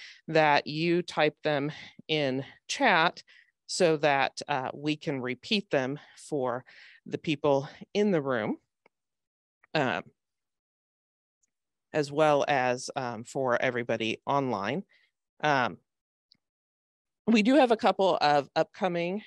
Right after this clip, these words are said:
programs. Uh, one is Tuesday, November twenty-ninth at two P M. It is also on Zoom. We have a radio historian,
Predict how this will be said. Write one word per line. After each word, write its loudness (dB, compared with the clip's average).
programs. 0
Uh, -4
one 4
is 0
Tuesday, -2
November 0
twenty-ninth -4
at -4
two -6
P -4
M. 0
It 2
is 4
also 0
on -2
Zoom. -6
We 4
have 4
a 2
radio -2
historian, -4